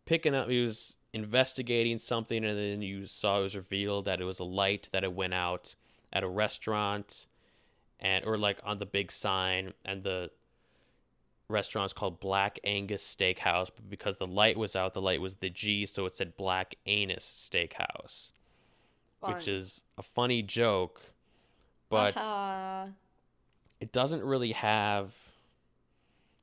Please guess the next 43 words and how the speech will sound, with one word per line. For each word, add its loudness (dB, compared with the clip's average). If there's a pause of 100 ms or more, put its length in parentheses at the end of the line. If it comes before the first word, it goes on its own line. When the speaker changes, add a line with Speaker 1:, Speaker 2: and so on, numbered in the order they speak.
(200)
Speaker 1:
you 0
don't 6
really 4
learn 6
anything 0
about 2
the -6
characters 0
of -12
the -12
situation, -2
which -6
is -8
kind -4
of -6
a -2
nitpick, -2
but -2
that's 0
kind -2
of 0
what 2
you -2
have -6
to -8
do -2
in -2
the -2
opening -6
minutes -6 (300)
of -4
a -4
movie 0
like 2
this. -4 (1700)
And 4
now 4
here, 0 (720)
Deacon 2
is -2
talking 4
to 2
a, 2